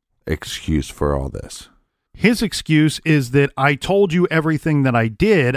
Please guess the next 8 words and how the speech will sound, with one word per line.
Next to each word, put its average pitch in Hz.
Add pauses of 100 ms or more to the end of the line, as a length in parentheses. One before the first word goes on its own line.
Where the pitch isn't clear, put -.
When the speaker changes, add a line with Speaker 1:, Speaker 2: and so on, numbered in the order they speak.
Speaker 2:
I 131
was 131
just 143
off 143
on 127
my 107
times. - (600)
Speaker 1:
Okay. 67